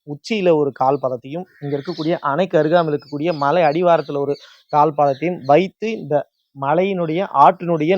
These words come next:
நடுவுல வந்து காவல் தெய்வமா அமர்ந்து இந்த சுற்று வட்டார பகுதியில் இருக்கக்கூடிய மக்கள் எல்லாரையும்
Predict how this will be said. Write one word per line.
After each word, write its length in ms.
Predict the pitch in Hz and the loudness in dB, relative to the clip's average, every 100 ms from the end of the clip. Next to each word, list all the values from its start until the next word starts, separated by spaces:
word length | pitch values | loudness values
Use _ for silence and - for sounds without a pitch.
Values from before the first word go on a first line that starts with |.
| 160 | 0
நடுவுல 460 | 143 156 208 202 165 | 0 2 2 4 2
வந்து 260 | 143 139 185 - _ | 0 -2 -2 -2 _
காவல் 340 | 139 160 175 | 2 2 2
தெய்வமா 340 | 156 143 143 185 | 0 -2 -2 -2
அமர்ந்து 500 | - 135 165 165 160 196 - | -2 -2 0 0 0 -4 -6
இந்த 160 | 139 127 | -12 -12
சுற்று 280 | - 147 175 | -10 -6 0
வட்டார 300 | 165 151 143 | 0 2 -2
பகுதியில் 280 | 135 139 127 | -2 -6 -8
இருக்கக்கூடிய 340 | 123 131 127 | -10 -10 -8
மக்கள் 320 | 123 123 160 147 | -10 -10 -4 -2
எல்லாரையும் 440 | 139 135 135 196 | 0 -2 -2 -4